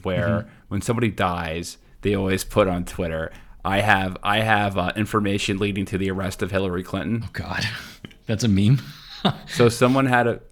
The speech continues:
Speaker 1: so, yeah, that's a meme. When someone dies, they'll always be like, "I have, <laughs> I have information related to the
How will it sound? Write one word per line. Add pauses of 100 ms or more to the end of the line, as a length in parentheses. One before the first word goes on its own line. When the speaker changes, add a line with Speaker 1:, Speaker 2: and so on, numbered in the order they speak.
(120)
Speaker 1:
so,
yeah,
that's
a
meme.
When
someone
dies,
they'll
always
be
like,
"I
have, (240)
<laughs>
I
have
information
related
to
the